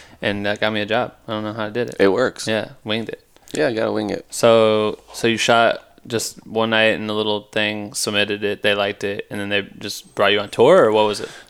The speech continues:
Speaker 2: No, they brought me out to, they brought me out to New York, um,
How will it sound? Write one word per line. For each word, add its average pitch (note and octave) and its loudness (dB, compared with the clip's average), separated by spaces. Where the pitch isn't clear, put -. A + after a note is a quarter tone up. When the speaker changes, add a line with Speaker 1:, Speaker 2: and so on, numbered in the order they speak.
Speaker 2:
No, G#2+ 4
they A2 6
brought A#2 2
me A#2+ 2
out A2+ 2
to, A2 2
they - -4
brought G#2 2
me G#2 2
out G#2 0
to G2+ -6
New F#2 -2
York, F2 0
um, - -6